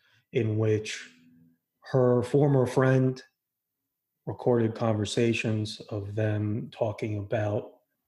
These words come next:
Christmas decorations and how Melania Trump, in response to the valid criticism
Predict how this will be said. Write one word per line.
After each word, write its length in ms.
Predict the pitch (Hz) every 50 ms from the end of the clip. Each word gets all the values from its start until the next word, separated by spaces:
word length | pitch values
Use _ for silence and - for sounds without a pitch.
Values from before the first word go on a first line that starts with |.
| _ _ -
Christmas 460 | - 160 165 160 - - 156 143 -
decorations 960 | - 151 135 - - 131 127 127 123 117 - - 120 117 117 107 - - - - _ _ _ -
and 300 | 120 110 107 104 104 104
how 400 | 101 - 113 107 104 104 104 104 104
Melania 540 | 107 104 107 117 120 127 127 127 123 120 117
Trump, 480 | 117 - - 123 120 117 110 110 - - _ _ _ _ _ _ _ _ _ _ -
in 180 | 160 139 131
response 880 | 127 127 123 - - - - 139 135 131 131 127 123 - - - - -
to 720 | - - - 143 131 127 127 123 123 120 120 120 120 139 - - - _ _ _
the 840 | - 120 113 117 120 120 120 120 120 120 120 120 120 120 117 117 120 - _ _ _ _ _ _ _ _ _ _ -
valid 760 | 120 110 110 139 135 156 170 165 156 143 135 127 120 110 110
criticism 1000 | 107 - - 135 131 127 113 101 - - 110 104 101 101 101 98 98 98 110 -